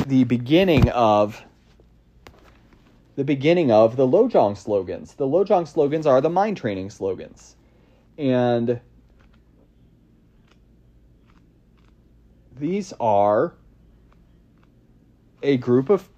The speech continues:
teachings that are sort of like, it's sort of like a bumper sticker.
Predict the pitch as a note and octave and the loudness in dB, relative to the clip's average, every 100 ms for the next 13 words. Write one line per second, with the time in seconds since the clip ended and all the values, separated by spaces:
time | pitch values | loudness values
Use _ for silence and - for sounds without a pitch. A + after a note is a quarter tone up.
0 | - - G3+ - B2+ D3 G3 - - - | -20 -4 -4 2 0 0 -4 -12 -18 -20
1 | _ _ _ _ _ _ _ _ _ _ | _ _ _ _ _ _ _ _ _ _
2 | B2+ A#2+ A#2 B2 B2 A#2+ - D#3 E3+ - | 4 4 4 0 -2 -2 -2 0 0 0
3 | A#2+ A2+ B2 - - _ _ - C3+ - | 2 2 0 -10 -20 _ _ -16 -16 -10
4 | D3 B2 A#2 A#2+ A#2+ D3 F3 - F#3 - | -2 0 2 0 0 0 0 0 -4 -4
5 | G2+ F#2+ | -4 -6